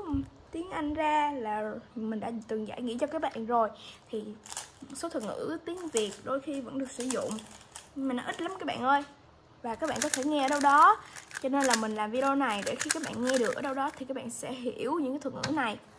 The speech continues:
Ok, thì ở đây mình có năm thuật ngữ cơ bản mà chúng ta vừa mới học ở trong bài một đây. Đó là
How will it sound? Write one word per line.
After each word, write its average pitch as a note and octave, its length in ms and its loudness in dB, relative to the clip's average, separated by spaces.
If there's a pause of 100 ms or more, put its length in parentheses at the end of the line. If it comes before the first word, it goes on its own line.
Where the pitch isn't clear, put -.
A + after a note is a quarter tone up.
(380)
Ok, D#4+ 120 2 (1040)
thì A#3 220 -2 (120)
ở - 80 -6
đây D4+ 140 4
mình B3 120 2
có D4+ 100 0
năm D#4 220 2
thuật - 160 -6
ngữ - 320 -4 (380)
cơ - 120 -14
bản C4+ 260 -2
mà D#4+ 120 0
chúng D4 80 -6
ta C4+ 180 -2
vừa A3+ 200 -4
mới A#3 160 -2
học C4+ 320 -4
ở - 60 -4
trong C4 240 -2
bài G#3+ 160 0
một G#3+ 380 -4
đây. C#4+ 240 4 (560)
Đó - 80 0
là D4+ 100 2